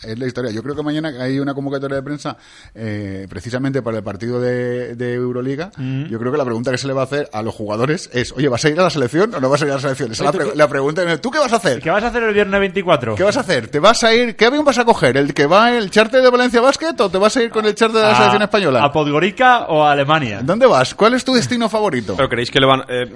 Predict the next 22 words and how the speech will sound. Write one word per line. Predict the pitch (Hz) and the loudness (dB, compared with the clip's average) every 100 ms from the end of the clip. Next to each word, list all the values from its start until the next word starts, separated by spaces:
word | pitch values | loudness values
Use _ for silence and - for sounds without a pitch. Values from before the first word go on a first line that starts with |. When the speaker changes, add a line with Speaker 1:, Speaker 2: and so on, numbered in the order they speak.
| 117 123 | -16 -6
Speaker 3:
va | 123 | -2
a | |
ser | 139 127 | 0 0
decisiones | 117 113 117 | -2 -6 -6
individuales | 113 110 117 151 123 | -6 -4 -2 -2 -2
o | |
va | 110 | -2
a | |
ser, | 113 110 110 | -2 -4 -4
va | |
a | 107 | -4
ser | 107 | -4
decisiones | 98 101 104 101 95 | -6 -8 -8 -8 -8
de | |
club? | 92 92 85 _ _ _ _ - _ _ _ _ | -8 -10 -10 _ _ _ _ -20 _ _ _ _
Speaker 2:
Tiene, | 107 113 | -10 -10
tiene | 135 131 127 | -8 -6 -6
que | 117 | -6
ser | 117 | -6
decisión | 113 113 104 | -8 -8 -10
de | |
club. | 85 95 | -12 -14